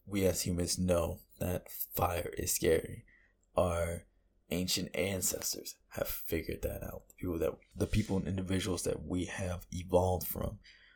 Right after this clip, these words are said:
You touch the fire, you shall be burnt.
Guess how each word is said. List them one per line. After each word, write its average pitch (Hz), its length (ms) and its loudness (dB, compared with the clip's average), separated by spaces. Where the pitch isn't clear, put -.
You - 180 -14
touch 101 300 4
the - 80 0
fire, 90 500 2
you 92 140 0
shall 87 240 4
be 80 120 0
burnt. - 480 -4